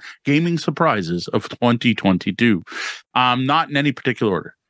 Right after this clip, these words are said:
So the first one is that big box over my shoulder right there, which would be Scythe from Stonemaier Games. Um, the fact they gave it a second chance isn't really a surprise. I've been meaning to do that for years.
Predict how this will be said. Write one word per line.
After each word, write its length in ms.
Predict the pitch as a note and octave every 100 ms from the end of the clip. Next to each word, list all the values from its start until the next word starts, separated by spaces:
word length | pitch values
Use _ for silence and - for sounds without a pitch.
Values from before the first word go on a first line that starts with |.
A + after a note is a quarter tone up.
| _ _
So 120 | -
the 80 | E3+
first 340 | - B3+ B3+
one 240 | G3+ F#3 F3+
is 200 | E3+ C#3+
that 160 | D#3+
big 220 | D#3+ D#3 B2+
box 360 | B2 A#2+ - -
over 180 | C3+
my 160 | C#3 C3+
shoulder 460 | B2 B2+ A#2+ A#2 A2+
right 240 | A2+ G#2
there, 220 | A#2 A2
which 180 | G#2+ A2
would 80 | A2
be 120 | A2 A#2
Scythe 600 | - - A#2 A2+ A#2+ A2
from 220 | - A2+
Stonemaier 640 | - G#2+ G2+ G2+ G2+ G2
Games. 440 | F#2+ F#2 F2+ E2+ - - - -
Um, 360 | B2 B2 B2+ A#2+
the 100 | C3
fact 300 | - F3+ F3+
they 100 | F3
gave 340 | A2+ D3+ A3
it 160 | C#4+ - _
a 80 | F3+
second 380 | - G#3 G3+ F3+
chance 560 | - C3+ A#2+ A2 -
isn't 240 | C#3 B2 C3
really 160 | B2+
a 20 | A#2
surprise. 380 | - G2 F2
I've 140 | B2 A#2+
been 120 | B2+
meaning 240 | C3 C#3+ B2
to 120 | A#2
do 140 | C3
that 160 | C3 C3
for 120 | C3
years. 460 | A#2+ A2+ A2 G#2+